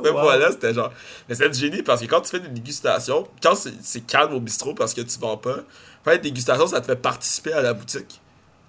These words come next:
Speaker 2: Parce que là, t'es là, pis tu, tu sais, t'as, tu fais des petits shooters de smoothie, mettons, fait que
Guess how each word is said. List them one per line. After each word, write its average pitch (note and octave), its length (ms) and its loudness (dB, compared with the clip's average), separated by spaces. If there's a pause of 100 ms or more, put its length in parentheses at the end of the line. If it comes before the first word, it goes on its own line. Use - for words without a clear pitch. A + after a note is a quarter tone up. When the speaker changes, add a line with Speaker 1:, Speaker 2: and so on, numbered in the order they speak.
Speaker 2:
Parce A2+ 180 -2
que C#3+ 80 4
là, E3 80 8
t'es C#3+ 140 -2
là, C#3+ 180 2
pis - 100 -10
tu, - 80 -6
tu - 120 -6 (160)
sais, D3 160 -4
t'as, C3 100 -2
tu G2+ 320 -6
fais D3 80 2
des C3 140 -6
petits - 200 -4
shooters C#3 300 -2
de C#3 100 -2
smoothie, A#2+ 360 -6
mettons, A#2 260 -2
fait A#2 220 -6
que - 40 -16